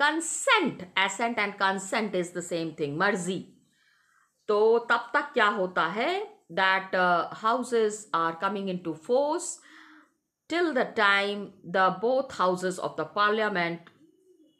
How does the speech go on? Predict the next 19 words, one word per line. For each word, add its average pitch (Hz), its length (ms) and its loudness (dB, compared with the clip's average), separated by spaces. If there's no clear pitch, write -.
have 202 280 0
got 180 220 2
the 185 100 -2
consent 156 640 -4
of 139 260 -4
the, 220 180 -10
uh, 156 320 2
um, 147 460 -8
president. - 560 -4
अभी 285 260 2
क्या 294 200 4
है 294 180 0
चैप्टर 277 360 -2
थ्री 269 180 -6
में, 254 320 -2
इलेक्टोरल 208 560 2
पॉलिटिक्स 262 600 -4
में, 196 240 -4
we 208 180 -6